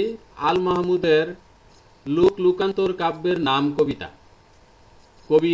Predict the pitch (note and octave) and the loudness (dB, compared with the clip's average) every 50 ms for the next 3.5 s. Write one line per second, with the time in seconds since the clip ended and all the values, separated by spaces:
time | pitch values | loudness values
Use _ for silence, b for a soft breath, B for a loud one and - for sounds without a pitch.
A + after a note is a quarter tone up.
0 | E3 D#3+ - E3 D3+ C#3+ D#3 D3+ - D#3+ D#3+ D3+ D3+ D#3 D3+ - D3+ C#3+ C#3+ D3 | 0 0 2 2 2 2 2 -2 0 0 2 4 2 2 0 0 0 0 0 0
1 | D#3 D3+ - D3 C#3 C#3 C3 C3+ D#3 D#3 D3 D3+ D3+ D3 C#3+ C#3 C#3 C#3+ - - | -2 -4 -4 -6 -6 -6 -4 -2 -2 -2 0 2 2 2 2 0 -2 -6 -16 -20
2 | - - - - - C#3+ D3 D3 D3 - D3+ D#3 D3+ D3 D#3+ F#3 F#3 F3+ F3+ D#3+ | -20 -20 -20 -16 -6 -4 -4 -4 -2 0 -2 -2 -2 -2 -4 -4 -4 -2 -2 -4
3 | D3+ - D#3+ D#3+ E3 D#3+ D3+ D3+ D#3 D3+ | -2 -2 -2 -4 -4 -4 -6 -4 -2 -2